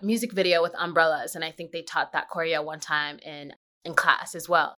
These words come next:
Same thing. Like, I feel like if you go into these things open-minded, these choreographers see you, and then they, they book you on the jobs that you wanna be on. But it's like,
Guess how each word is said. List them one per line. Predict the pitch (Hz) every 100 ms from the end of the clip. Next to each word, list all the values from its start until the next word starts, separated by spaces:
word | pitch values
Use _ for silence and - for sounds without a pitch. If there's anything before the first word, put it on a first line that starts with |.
| _ _
Same | - 233 226
thing. | 220 277 196
Like, | 170 170 175
I | 175
feel | 190 185
like | 180
if | 185
you | 185 190 180
go | 208 202
into | 202 202 214 214
these | 185 185
things | 170 170
open-minded, | - 175 170 185 208 208 147
these | 165 -
choreographers | 202 196 196 180
see | - 302
you, | 214 185 180
and | 190
then | 202 196
they, | 190 190
they | 202
book | 190 190 190
you | 196
on | 202
the |
jobs | 196 226 226
that | 226 190
you | 175
wanna | 170
be | 170 240 254
on. | 139 135
But | 165 170
it's | 170 185
like, | 185 180